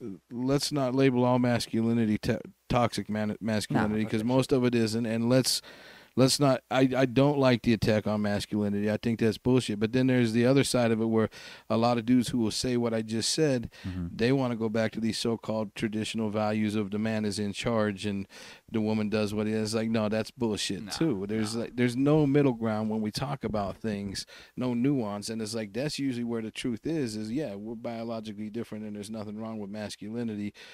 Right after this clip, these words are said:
Speaker 1: Um, but this old system we used to run on is more
Speaker 2: Yeah.
Speaker 1: bullshit than, the, yeah, it's like,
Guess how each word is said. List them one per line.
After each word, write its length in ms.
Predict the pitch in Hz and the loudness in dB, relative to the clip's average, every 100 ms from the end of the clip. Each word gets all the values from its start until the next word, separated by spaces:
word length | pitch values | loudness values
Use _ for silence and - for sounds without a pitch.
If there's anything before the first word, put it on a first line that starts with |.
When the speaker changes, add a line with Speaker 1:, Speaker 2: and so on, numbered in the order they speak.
| - - _ _ - | -20 -20 _ _ -2
Speaker 1:
Um, 320 | 107 101 98 - _ _ - | 0 0 -4 -10 _ _ -4
but 160 | 107 | -4
this 180 | 117 110 | -4 -6
old 520 | - 120 113 101 104 | -2 -2 -2 -4 -10
system 460 | - 143 127 - 110 | -8 -4 -6 -6 -6
we 100 | 107 | -4
used 260 | 107 107 - | -4 -6 -8
to 80 | |
run 200 | 104 107 104 | -6 -4 -4
on 180 | 104 101 | -4 -6
is 160 | 98 | -4
more 220 | 110 113 | 0 2
Speaker 2:
Yeah. 100 | 92 | 2
Speaker 1:
bullshit 480 | 95 107 - 120 101 | 0 -2 -2 -4 -4
than, 220 | 107 101 - - - - - - - - | -6 -6 -8 -16 -20 -20 -20 -20 -20 -16
the, 260 | 110 110 | -10 -4
yeah, 280 | 127 110 85 | 0 0 0
it's 280 | 101 107 107 | -6 -6 -4
like, 360 | 107 104 92 | -6 -6 -8